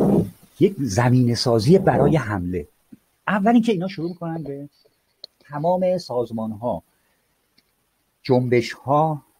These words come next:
و حرکت‌ها و مقاومت‌هایی که در دوران پهلوی صورت گرفته، شروع می‌کنن به همه اینا حمله کردن. شما از کمونیست بگیر تا مجاهد،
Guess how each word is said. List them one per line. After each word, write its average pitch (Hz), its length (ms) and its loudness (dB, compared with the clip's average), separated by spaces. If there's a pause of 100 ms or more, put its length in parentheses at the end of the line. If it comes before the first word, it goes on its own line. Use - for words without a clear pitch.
(120)
و 151 200 -2
حرکت‌ها 120 600 -6
و 143 140 -4
مقاومت‌هایی 113 720 -4
که 104 100 -12
در 110 160 -4
دوران 120 300 -2
پهلوی 117 560 -8 (320)
صورت 117 340 -6
گرفته، 123 460 2
شروع 147 160 0
می‌کنن 170 200 4
به 151 60 2
همه 147 240 4
اینا 147 200 6
حمله 104 240 0
کردن. 80 360 -6 (420)
شما - 240 0
از 139 220 -2
کمونیست 143 520 0
بگیر 92 320 -4 (480)
تا 165 220 2
مجاهد، 113 640 -4